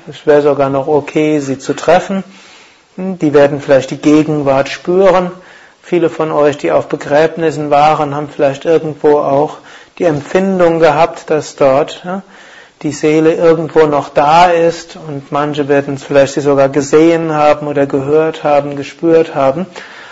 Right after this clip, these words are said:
Und so kann man ihnen noch Lebewohl sagen,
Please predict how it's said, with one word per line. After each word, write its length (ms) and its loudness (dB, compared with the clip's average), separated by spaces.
Und 140 -4
so 120 4
kann 180 -2
man 180 0
ihnen 180 -2
noch 220 0
Lebewohl 680 4
sagen, 640 0